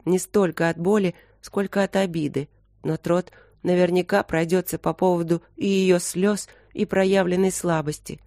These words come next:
и опять скажет, как она ему надоела. «Идите в дом», — сдержанно сказал он. «На сегодня все. Оставьте свою обувь на пороге.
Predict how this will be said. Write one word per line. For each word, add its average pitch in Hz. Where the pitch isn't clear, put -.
и -
опять 185
скажет, 180
как 196
она 165
ему 160
надоела. 165
«Идите 180
в 151
дом», — 120
сдержанно 151
сказал 151
он. 147
«На 190
сегодня 185
все. 135
Оставьте 175
свою 156
обувь 160
на 156
пороге. 156